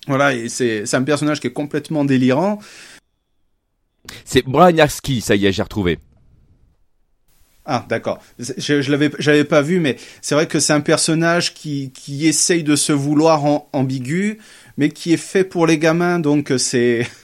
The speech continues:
Speaker 1: <laughs> c'est, c'est un personnage, on va dire, qui est complètement stupide, mais qui est à la fois aussi attachant. Et, euh,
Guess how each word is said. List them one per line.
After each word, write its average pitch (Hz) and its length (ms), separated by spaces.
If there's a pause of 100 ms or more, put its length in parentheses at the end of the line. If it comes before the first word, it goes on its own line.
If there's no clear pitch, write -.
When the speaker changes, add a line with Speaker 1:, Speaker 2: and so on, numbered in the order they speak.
(140)
Speaker 1:
<laughs> - 340
c'est, - 260
c'est - 100
un 135 60
personnage, 139 420
on 127 60
va 123 100
dire, 131 180
qui - 80
est 123 60
complètement 131 460
stupide, 170 400
mais 143 160
qui - 140
est 143 60
à 143 140
la 151 100
fois 160 180
aussi 156 200
attachant. 143 440 (420)
Et, 120 360
euh, 110 500